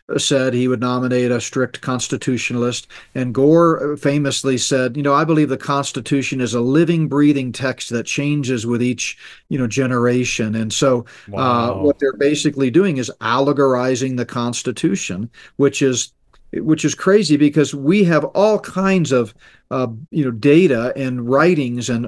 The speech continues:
Speaker 1: and, and articles and letters from the, the founders who wrote the Constitution, so that we have no question what they meant. For example, the Second Amendment.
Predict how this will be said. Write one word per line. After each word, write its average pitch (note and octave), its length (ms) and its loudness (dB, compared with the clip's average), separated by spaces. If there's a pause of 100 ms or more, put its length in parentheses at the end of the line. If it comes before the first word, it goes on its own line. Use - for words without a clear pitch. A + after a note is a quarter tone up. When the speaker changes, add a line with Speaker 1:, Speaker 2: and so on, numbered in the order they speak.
(100)
Speaker 1:
and, B2+ 240 -6
and B2 320 -8
articles C#3 640 2
and A#2+ 100 -2
letters C3 540 0 (180)
from E3+ 420 0
the, C#3+ 120 4 (120)
the C3 140 -4
founders C#3 560 0
who C3 140 0
wrote C3 340 2
the C3+ 60 -6
Constitution, C3 880 -4 (260)
so - 160 0
that E3 140 2
we G#3 160 4
have F#3+ 120 2
no E3 200 2
question F3 500 0
what C3 240 0
they B2 160 -2
meant. A2 220 -4
For D#3 100 2
example, D3+ 380 0
the B2 80 -2
Second D#3 320 0
Amendment. C#3 440 -2